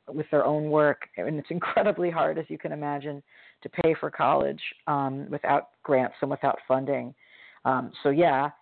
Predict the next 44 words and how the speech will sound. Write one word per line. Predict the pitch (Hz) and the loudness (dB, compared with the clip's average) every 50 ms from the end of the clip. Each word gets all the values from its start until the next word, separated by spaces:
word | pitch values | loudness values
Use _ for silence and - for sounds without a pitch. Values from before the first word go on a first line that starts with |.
| _ _ - | _ _ -8
immigrants | 151 156 156 156 160 151 147 - | -6 -4 -4 -2 -4 -4 -4 -4
are | 151 156 | -4 -2
not, | 156 156 - - | 0 -2 -2 -2
quote, | - - 151 135 135 - - | -2 0 0 0 0 -2 -4
"taking | - - 131 - - 135 139 | -4 -4 -4 -4 -6 -6 -6
our | 123 120 131 123 | -4 -6 -6 -4
college | - - 135 135 135 131 127 135 | -2 -2 0 0 -2 -4 -6 -8
money," | 135 131 131 127 127 123 - | -10 -10 -10 -10 -10 -12 -8
quote. | - - 120 113 117 - - | -4 -4 -2 -2 -4 -2 0
They're | - 135 | 2 4
actually, | 120 135 147 - - 151 147 147 143 | 4 4 2 0 -2 -2 0 0 2
like, | 135 131 127 131 - | 2 0 -2 -4 -4
not | 139 143 131 - - - | -4 -2 -2 -2 0 0
able | 127 147 131 139 135 | 0 0 2 0 -2
to | - - 139 | -4 -4 0
get | 131 135 123 - | 2 2 2 2
it | 107 - - - | -2 -6 -6 -4
legally. | 147 143 139 131 135 120 110 107 170 - - - - - - - - - | -2 -2 -2 -2 -4 -4 -4 -6 -8 -10 -14 -20 -20 -20 -20 -20 -6 0
Um, | 156 151 151 165 - | 0 0 0 0 2
so | - | 2
anyway, | 190 208 208 185 165 151 143 - _ _ - - - - - _ _ | 4 4 4 4 2 2 0 -2 _ _ -20 -20 -20 -20 -20 _ _
all | - 190 190 | 2 4 4
these | 208 190 - | 4 2 2
young | 190 180 170 - | 0 -2 -2 -2
folks | 170 156 - - | -4 -4 -2 -4
working | 170 160 - 160 160 | -4 -4 -4 -6 -4
really | 156 170 165 170 | -2 0 0 0
hard | 151 - - 139 139 135 139 139 139 - - _ _ _ _ _ _ _ - - _ - - - | -2 -2 -2 0 0 2 0 0 -4 -6 -14 _ _ _ _ _ _ _ -20 -20 _ -12 -6 -4
to | 160 143 | -4 -2
take | - - 139 - | 0 -2 -2 0
care | - 170 151 156 | 2 2 2 2
of | 151 | 2
their | 151 156 147 - | 0 -2 -2 -2
families | 147 131 139 139 139 139 139 135 131 131 139 139 - - - _ _ _ - - | 0 0 0 0 -2 -4 -4 -4 -4 -4 -4 -6 -8 -12 -20 _ _ _ -12 -6
and | - 135 135 135 135 135 135 - _ - - - | -4 -2 -2 -2 -2 -4 -6 -10 _ -14 -8 -4
to | - 139 135 127 | -2 -2 -2 -2
do | 131 - 156 | -2 0 0
what | 147 147 - - | 0 0 0 0
they | 143 147 | -2 -2
need | 151 151 143 135 - | -2 -4 -6 -8 -10
to | - 147 | -14 -4
do | - 202 208 214 208 208 196 180 - - - | 0 4 4 6 6 4 2 0 -4 -8 -8
to, | - 156 | -8 -6
to | 143 151 147 | -4 -6 -6